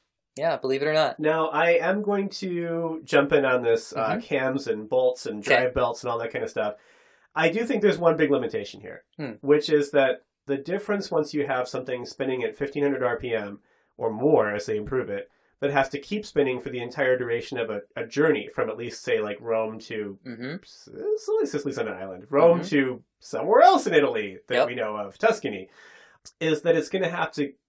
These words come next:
Speaker 2: be subject to continuous high-intensity wear and tear without
Speaker 1: Yes.
Speaker 2: falling apart mid-journey.
Speaker 1: Yes.
Speaker 2: Any thoughts on that?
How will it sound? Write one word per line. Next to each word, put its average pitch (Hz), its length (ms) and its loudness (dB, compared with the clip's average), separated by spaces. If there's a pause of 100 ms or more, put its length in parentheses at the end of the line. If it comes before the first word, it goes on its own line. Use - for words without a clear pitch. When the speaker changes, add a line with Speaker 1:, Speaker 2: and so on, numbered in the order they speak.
(200)
Speaker 2:
be 139 160 -2
subject 165 640 -2
to 127 200 -10
continuous 196 1200 -4 (360)
high-intensity 170 1000 0
wear 127 360 2
and 120 140 -2
tear 113 420 -6
without 120 460 0
Speaker 1:
Yes. - 500 2
Speaker 2:
falling 156 300 8
apart 139 380 2
mid-journey. 110 640 -6 (260)
Speaker 1:
Yes. - 420 -4
Speaker 2:
Any 160 200 -2
thoughts 180 340 2
on - 140 -8
that? - 240 -18